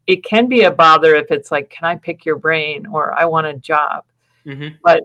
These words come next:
Speaker 1: if it's, "Tell me your story about, you know, how you,
Speaker 2: Mm-hmm.
Speaker 1: you know,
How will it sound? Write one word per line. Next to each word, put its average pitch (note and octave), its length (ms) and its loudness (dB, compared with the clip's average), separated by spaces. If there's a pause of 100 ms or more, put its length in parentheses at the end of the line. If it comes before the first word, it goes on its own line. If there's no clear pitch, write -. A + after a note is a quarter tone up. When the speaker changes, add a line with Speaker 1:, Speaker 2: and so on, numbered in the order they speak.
Speaker 1:
if G3 220 -4
it's, - 320 -4
"Tell - 180 -6
me B3 220 0
your F#3+ 120 0
story F3 520 2
about, D3+ 500 2 (260)
you E3 120 -12
know, D3 200 -6
how E3 300 2
you, D#3 580 -2 (300)
Speaker 2:
Mm-hmm. A2 180 -16
Speaker 1:
you - 60 -12
know, E3 180 -8